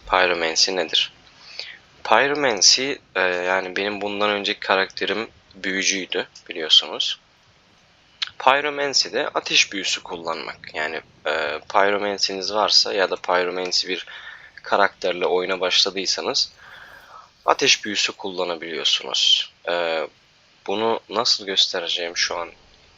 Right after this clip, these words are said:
Partizan mı? Hiç bilmiyorum. Ama yani o item'ı aldıktan sonra gösterebilirim muhtemelen.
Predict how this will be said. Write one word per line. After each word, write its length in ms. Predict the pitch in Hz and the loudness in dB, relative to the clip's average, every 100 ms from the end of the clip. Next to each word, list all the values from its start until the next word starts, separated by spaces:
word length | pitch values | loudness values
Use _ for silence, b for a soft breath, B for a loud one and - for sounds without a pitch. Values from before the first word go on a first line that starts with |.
| _ | _
Partizan 540 | - 82 80 92 90 87 | -8 -6 -6 -6 -6 -8
mı? 160 | 85 90 | -14 -16
Hiç 300 | 98 117 - | -4 2 2
bilmiyorum. 420 | 120 101 87 82 104 _ _ _ _ _ _ _ _ _ _ _ _ - B B B B _ - | 0 -6 -6 -6 -8 _ _ _ _ _ _ _ _ _ _ _ _ -20 B B B B _ 2
Ama 480 | 131 107 110 117 76 - _ _ _ _ _ _ _ _ _ - B B | 4 6 6 4 2 -8 _ _ _ _ _ _ _ _ _ -18 B B
yani 400 | 131 110 71 57 - _ _ _ _ - | 4 6 4 -6 -14 _ _ _ _ -10
o 400 | 98 107 - 107 | 0 2 4 4
item'ı 360 | 98 - 110 104 | 2 -2 -4 -2
aldıktan 600 | 98 98 95 - - 104 | 0 0 -4 -10 -4 0
sonra 560 | 104 - 80 80 110 113 _ _ - | 2 0 -2 -4 -4 -4 _ _ -12
gösterebilirim 800 | - 101 - 98 95 90 87 82 | -2 2 2 0 -4 -6 -6 -6
muhtemelen. 640 | 76 76 - 67 67 90 | -10 -12 -10 -8 -8 -8